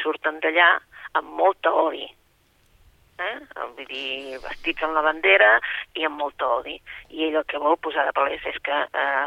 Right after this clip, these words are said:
potser no ho estem fent bé, potser aquí el que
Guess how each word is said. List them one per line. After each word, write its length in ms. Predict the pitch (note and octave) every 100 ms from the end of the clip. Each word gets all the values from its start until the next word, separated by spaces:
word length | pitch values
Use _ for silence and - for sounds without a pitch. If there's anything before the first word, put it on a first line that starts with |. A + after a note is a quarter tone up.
| -
potser 340 | - - D#3+
no 100 | D3+
ho 60 | D#3
estem 220 | - D#3+
fent 240 | - D3+ D3+
bé, 180 | E3+ A#3 E4 _ _ - -
potser 580 | - D#3 - D#3 D#3 D3+ -
aquí 400 | - - D#3 D#3
el 100 | D3+
que 600 | - D#3 C#3+ C#3+ C#3